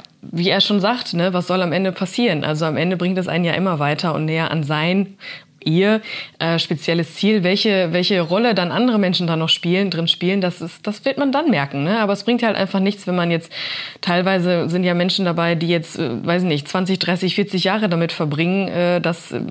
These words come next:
für sich zu behalten. Und auch da habe ich dann manchmal Menschen hier, die dann sagen, „Boah, fünfzig Jahre habe ich jetzt darauf gewartet, irgendwie einfach nur mal einen Fuß anfassen zu dürfen oder einfach mal zu Füßen liegen zu dürfen.“ Und ich sitze dann da immer und denke mir auf der einen Seite,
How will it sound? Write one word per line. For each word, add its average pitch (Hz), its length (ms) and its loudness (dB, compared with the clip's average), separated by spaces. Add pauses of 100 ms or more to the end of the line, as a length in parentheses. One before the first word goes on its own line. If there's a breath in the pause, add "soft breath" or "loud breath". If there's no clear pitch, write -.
(120)
für - 180 -2
sich 190 200 0
zu 185 140 -2
behalten. 147 520 -2 (280 loud breath)
Und - 160 -2
auch 170 140 -2
da 240 180 2
habe 180 160 0
ich 170 80 -4
dann 160 140 -2
manchmal 175 400 0
Menschen 175 340 0
hier, 202 240 2
die 185 160 -2
dann 175 160 0
sagen, 165 420 0 (920 loud breath)
„Boah, 196 380 4 (340 loud breath)
fünfzig 269 500 2
Jahre 220 240 4
habe 208 160 4
ich 202 60 -2
jetzt 196 200 0
darauf 185 240 2
gewartet, 185 640 0
irgendwie 185 440 2
einfach 180 300 0
nur 185 140 2
mal 180 140 2
einen 175 100 0
Fuß 247 320 0
anfassen 180 440 0
zu - 140 -2
dürfen 190 380 0
oder 175 160 2
einfach 170 320 0
mal 165 200 0
zu 165 320 -2
Füßen 214 500 0
liegen 208 300 4
zu - 160 -4
dürfen.“ 156 380 -2
Und 151 140 -2
ich 165 100 -2
sitze - 220 -4
dann 185 120 0
da 160 120 0
immer 165 120 -2
und 160 100 -2
denke 160 280 -2
mir 156 160 0
auf 147 100 -4
der 120 120 -2
einen 160 140 0
Seite, 147 280 -2